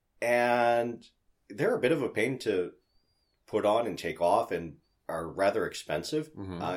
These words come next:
Speaker 1: and so I didn't wanna just leave them hanging around the bar,
Speaker 2: Mm-hmm.
Speaker 1: which meant I really couldn't participate in the mosh
Speaker 2: Ah.
Speaker 1: part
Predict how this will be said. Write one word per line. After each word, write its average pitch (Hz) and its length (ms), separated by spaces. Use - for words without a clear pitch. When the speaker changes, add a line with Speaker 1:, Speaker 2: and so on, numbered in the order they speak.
Speaker 1:
and 90 260
so 92 120
I 90 60
didn't 101 200
wanna 95 180
just 87 240
leave 85 200
them 87 160
hanging 90 320
around 85 360
the 82 60
bar, 82 480
Speaker 2:
Mm-hmm. 95 220
Speaker 1:
which 127 200
meant 131 200
I 104 60
really 110 380
couldn't 104 280
participate 87 580
in 85 140
the 78 320
mosh 90 520
Speaker 2:
Ah. 82 180
Speaker 1:
part 71 320